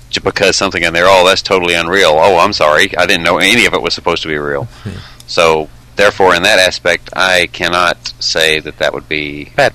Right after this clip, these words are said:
Speaker 1: necessarily.
Speaker 2: Yeah,
Speaker 1: So.
Speaker 2: but I'd say most of the other, the big problem I have with the movie is the chase scene with the monkeys and the thing. I just did not like the way that was done.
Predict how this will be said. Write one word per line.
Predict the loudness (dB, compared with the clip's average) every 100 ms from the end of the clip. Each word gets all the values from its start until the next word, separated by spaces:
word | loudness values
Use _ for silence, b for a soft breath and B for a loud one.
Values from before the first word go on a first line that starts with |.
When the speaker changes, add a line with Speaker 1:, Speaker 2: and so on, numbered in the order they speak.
| -6 -10
Speaker 1:
necessarily. | -8 -6 -2 0 0 0 0
Speaker 2:
Yeah, |
Speaker 1:
So. | 0 -2 -4 -10 -16 -6
Speaker 2:
but | -2 -2 -4 B B B B -14 -6
I'd | -6
say | -2 0
most | 2 2 0 0
of |
the | 2 2
other, | 0 -2 -4 -10 -10
the | -8
big | -2 0 -2 -6
problem | -2 2 2 2
I | 0 -2
have | -4 -6 -10 -10
with | -10
the |
movie | -8 -8 -6 -6
is | -8 -8
the | -10
chase | -4 -2 -2 -4
scene | -6 -4
with | -6
the | -4
monkeys | -4 -6 -8 -14 -12 -14 -12
and | -10 -8
the | -8
thing. | -8 -8 -6 -10 -12 -10
I | -6
just | -6 -6 -8 -10 -4
did | -2
not | -2 -4
like | -8 -8
the | -8
way | -8
that | -8
was | -10
done. | -12 -12 -10